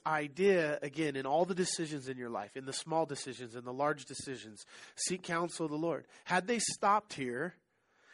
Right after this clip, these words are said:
and, and, and had they just prayed and said, "God, what, what is it that you want us to do? What is your will in this situation?" God would have directed him. God would have warned him. God would have protected him. But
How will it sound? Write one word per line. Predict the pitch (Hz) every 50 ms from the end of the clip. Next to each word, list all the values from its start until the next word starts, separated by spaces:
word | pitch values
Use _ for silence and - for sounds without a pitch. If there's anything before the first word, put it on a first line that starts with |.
| - _
and, | - 165 165 -
and, | 165 170 160 -
and | 170 160
had | 151 - 170 185 202 185
they | 202 196
just | 175 156 - - 180 - -
prayed | - - 180 185 202 180 147
and | 135 135 135
said, | - 165 147 135
"God, | 170 170 180 165
what, | 151 147 160 170 170
what | - 165 151 156 170 175
is | 190 202 185 175
it | 175 170 -
that | 165 156 -
you | - 160
want | 147 156 160
us | 151 -
to | - 147
do? | 147 156 139
What | 120 131 143
is | 156 151 160
your | 165
will | 151 160 165
in | 156
this | 143 135
situation?" | - 147 - - 139 143 - 135 120 - - - - -
God | - 147 147
would | 147 151
have | 151 143
directed | 143 139 143 151 156 - - 135
him. | 120 113
God | 113 135 131 139 139
would | 143 143
have | 139 120 127
warned | 135 147 160 160 139 123
him. | 113 110
God | 120 123 127 135
would | 135 139 135
have | 135 127 - - - - - _ -
protected | - 143 139 - 165 165 160 - 147 135
him. | 127 127 131 135
But | 135 135 131 127